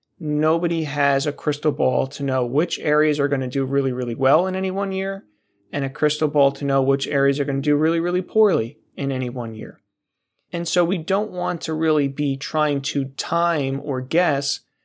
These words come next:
what areas are really fantastic <laughs> and are really gonna do well, and what areas aren't,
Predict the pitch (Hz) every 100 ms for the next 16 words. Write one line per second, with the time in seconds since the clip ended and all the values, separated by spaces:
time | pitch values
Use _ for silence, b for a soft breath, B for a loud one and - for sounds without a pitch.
0 | _ - 151 - 147 147 143 139 139 139
1 | - 147 139 135 139 143 143 131 139 127
2 | - 135 147 - 247 - _ - 139 131
3 | 131 156 139 143 135 135 135 139 151 196
4 | b b b - 175 208 214 180 175 165
5 | 160 - 123 101